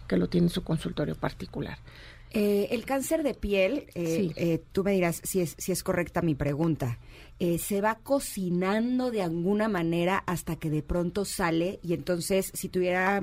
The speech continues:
Speaker 2: eh, si apareciera un lunar en alguna parte del cuerpo, ¿habría la posibilidad de que hubiera cáncer de piel en otras zonas,
Speaker 1: Claro.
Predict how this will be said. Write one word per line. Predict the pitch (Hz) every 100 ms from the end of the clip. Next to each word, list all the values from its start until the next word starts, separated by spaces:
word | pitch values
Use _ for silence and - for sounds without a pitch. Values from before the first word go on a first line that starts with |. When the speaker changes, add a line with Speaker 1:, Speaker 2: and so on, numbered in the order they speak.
| -
Speaker 2:
eh, | 175 160 151
si | 147 175 160
apareciera | 156 165 - 190 196
un | 214
lunar | 196 170 175
en | 190
alguna | 175 165 175
parte | 175 165 185
del | 165
cuerpo, | - 151 180
¿habría | 170 165
la | 170
posibilidad | 139 147 147 156 156
de | 170
que | -
hubiera | 147 160 170
cáncer | 170 170 160 170
de | 143
piel | 170 160
en | - 160
otras | 160 170 175
zonas, | - 175 160 190
Speaker 1:
Claro. | 226 208 220